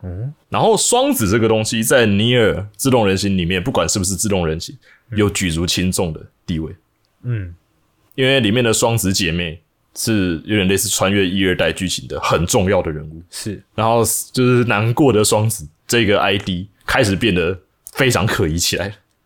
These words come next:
Speaker 1: 哇塞，这很像，很像那种之前那种网络上会出现什么未来人还是什么之类的很特别的那种网络I D。
Speaker 2: 对，所以现在这个情况就是，要么这真的是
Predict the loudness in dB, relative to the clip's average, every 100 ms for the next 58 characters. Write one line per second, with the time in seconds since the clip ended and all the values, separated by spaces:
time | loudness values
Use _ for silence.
0 | _ -10 -8 -2 0 0 0 0 2 4
1 | 4 4 2 0 0 0 2 2 2 0
2 | -2 0 2 4 4 4 4 4 2 2
3 | 2 2 2 4 4 4 4 2 0 0
4 | -2 -2 -2 2 2 2 0 0 2 4
5 | 2 0 -2 -6 _ _ -2 2 4 2
6 | 2 -2 -4 -12 -14 _ -6 -2 0 2
7 | 0 2 2 2 0 2 2 4 2 2
8 | 0 2 2 2 2 2 0 -4 _ -2
9 | 2 2 2 2 0 2 2 2 2 0
10 | -2